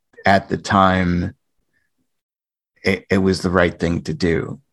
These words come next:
So maybe he's reconsidering that, you know, especially after Wakanda Forever comes out. And, and if it bombs,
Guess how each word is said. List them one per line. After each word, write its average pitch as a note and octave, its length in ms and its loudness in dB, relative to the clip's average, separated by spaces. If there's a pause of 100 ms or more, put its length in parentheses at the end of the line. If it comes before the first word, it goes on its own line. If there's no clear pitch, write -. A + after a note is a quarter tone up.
(340)
So - 180 2
maybe D3 360 6
he's B2+ 200 6
reconsidering G2+ 840 0
that, - 280 -4 (160)
you - 120 -4
know, F2 220 2
especially C3+ 520 4
after G#2 240 2
Wakanda F2+ 460 0
Forever F2 500 0 (340)
comes G#2 240 4
out. G2+ 320 6
And, F2+ 200 -2 (100)
and F#2 120 2
if F#2 180 0
it E2 140 -2
bombs, G2 800 2